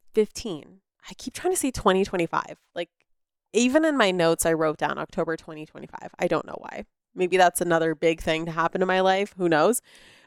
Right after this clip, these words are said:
But something in me deep inside my soul in October of twenty fifteen knew that she wanted more out of life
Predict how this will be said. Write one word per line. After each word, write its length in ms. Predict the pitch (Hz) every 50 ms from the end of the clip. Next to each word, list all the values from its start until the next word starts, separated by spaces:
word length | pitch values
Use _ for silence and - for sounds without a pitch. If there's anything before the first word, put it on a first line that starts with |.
| _ -
But 160 | 220 220 -
something 480 | - - - 233 262 277 330 320 277 - -
in 180 | 208 208 208
me 280 | 208 202 202 202 196 196 _ _ _ _ _
deep 320 | 175 - 214 226 254 240 -
inside 480 | 262 262 247 - - 208 190 196 202
my 180 | 196 202 190 180
soul 360 | 185 - - 185 170 170 170 -
in 120 | - 175
October 440 | 175 170 - - - 202 185 196 208
of 80 | 214
twenty 260 | - - - 202 190 190
fifteen 680 | - 190 185 - - - - 185 175 170 170 170 175
knew 360 | 175 180 180 190 202 214 233
that 200 | 240 226 196 -
she 320 | - - - 214 196 202 208
wanted 500 | 196 185 180 180 175 175 175 175 175 170
more 420 | 170 170 170 170 170 170 170 165
out 200 | - - 165 170
of 160 | 165 165 _
life 320 | - - 156 156 - -